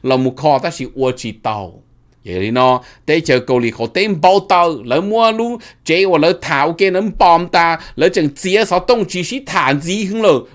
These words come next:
thua đông lỡ. Ta xin hú nọ, ya hú nọ là đặc ca thì, <laughs> อ่ะ จิมัวอาจีเก็บ อ่ะ เป๊ะ ตะกร้าชิถาดัวนะ อ่ะ อัวลีเนาะ อ่ะ อีฮันเน่ ฮอ คง นะ หรอ แล้วกู ไฮเตีย ตะ ชอบ แล้ว เค ขอ ละ หัว dormant channel เรา มัว เค ขอ channel นะ มัว ตั้ง มึง นะ จี ละ เป๊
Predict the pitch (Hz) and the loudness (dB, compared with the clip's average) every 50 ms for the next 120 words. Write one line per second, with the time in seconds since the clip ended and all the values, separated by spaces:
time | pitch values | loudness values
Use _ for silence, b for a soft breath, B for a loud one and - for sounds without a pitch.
0 | B - - 147 170 208 - 190 202 196 190 202 214 196 160 117 92 92 b b | B -6 -2 0 0 0 2 2 2 2 4 2 2 2 0 0 -2 -8 b b
1 | b b b - 143 147 160 147 - - 127 110 107 127 147 156 147 127 113 101 | b b b -12 -10 -10 -10 -10 -12 -10 -8 -8 -6 -4 -4 -4 -2 -4 -4 -6
2 | 92 95 95 98 113 127 127 143 156 151 131 117 117 110 120 - - 160 175 175 | -8 -12 -12 -10 -8 -6 -4 -4 -4 -2 -2 -2 -2 -4 -4 -2 0 0 2 0
3 | 156 139 - - 175 254 170 - b b b b - - 170 165 156 - 160 175 | 0 -4 -6 -6 -6 -6 -8 -10 b b b b -10 -6 -6 -6 -4 -4 -4 -4
4 | 185 185 196 208 196 - 175 170 170 175 185 170 - - 175 180 170 160 - 202 | -2 0 0 0 0 -2 -6 -8 -6 -4 -4 -4 -2 -2 -4 -4 -4 -4 -4 -4
5 | 214 220 - - 165 151 175 180 196 - 202 202 - 151 117 117 151 165 165 190 | -4 -4 -4 -4 -4 -2 -2 -2 -4 -4 -6 -8 -6 -6 -6 -4 -4 -2 -2 -2
6 | 208 165 B B B B B B 165 160 160 131 180 190 196 190 190 190 190 180 | -2 -4 B B B B B B -4 -2 -2 -2 0 0 0 0 2 0 0 -2
7 | B B B B B - 139 139 151 160 165 170 196 190 185 180 165 165 160 156 | B B B B B -6 -4 -2 -2 0 -2 -2 0 0 0 0 0 -2 -2 -2
8 | - 160 131 120 139 160 165 147 139 131 131 139 151 151 - 190 175 156 139 143 | -2 -2 0 0 0 0 0 2 2 2 2 0 -2 0 0 2 2 2 0 -2
9 | B B - 147 143 135 156 139 131 135 113 139 156 151 139 131 139 147 - - | B B -4 -2 -2 0 0 -2 -2 -2 -2 -2 0 0 0 0 -2 -4 -6 -6
10 | - 185 196 196 202 190 - 135 135 143 147 151 139 147 151 151 147 139 131 117 | -2 0 2 2 2 0 0 0 0 2 0 0 0 0 0 0 0 0 -2 -2
11 | 151 165 180 180 170 147 139 127 - - 156 - 175 180 151 110 90 B B B | 0 0 2 2 0 -2 -2 -4 -6 -4 -4 -2 0 0 0 0 -2 B B B
12 | B - 135 143 143 151 143 - - 196 214 185 156 156 160 - 160 156 165 170 | B -4 -4 -2 -2 -2 -4 -6 -4 -4 -4 -2 -4 -6 -6 -4 -4 -2 0 0
13 | 135 123 139 165 165 160 180 202 202 185 175 - 185 196 202 170 131 147 185 190 | 0 0 0 0 -2 -2 -2 -4 -4 -4 -2 -2 -2 -2 -2 -2 -2 -2 -4 -4
14 | - 165 156 147 143 - | -4 -4 -4 -4 -2 0